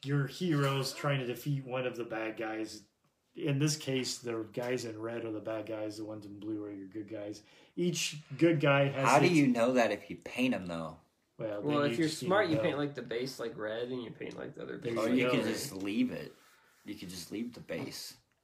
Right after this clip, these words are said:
Speaker 3: You could. I,
Speaker 2: red.
Speaker 3: I, don't, I'm not. I'm a sloppy painter. I'd probably get paint on it.
Speaker 2: Yeah.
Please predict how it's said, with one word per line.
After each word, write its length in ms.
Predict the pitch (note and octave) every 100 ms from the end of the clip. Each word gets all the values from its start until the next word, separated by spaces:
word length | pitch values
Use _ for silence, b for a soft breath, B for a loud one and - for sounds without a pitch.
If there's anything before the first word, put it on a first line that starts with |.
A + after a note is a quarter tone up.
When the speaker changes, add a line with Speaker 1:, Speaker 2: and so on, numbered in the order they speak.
| -
Speaker 3:
You 140 | C#3+ C#3
could. 640 | - - F3 A#2+ A2 -
I, 40 |
Speaker 2:
red. 320 | A2 B2+ C#3+ - -
Speaker 3:
I, 100 | C3
don't, 200 | C#3+ C3
I'm 160 | A#2 C#3+
not. 220 | B2+ A2+
I'm 140 | C3+
a 60 | C#3+
sloppy 360 | B2 B2 A#2+ -
painter. 320 | - A#2 A2+
I'd 100 | A2+
probably 180 | - -
get 120 | -
paint 200 | - -
on 220 | - - -
it. 60 | -
Speaker 2:
Yeah. 60 | -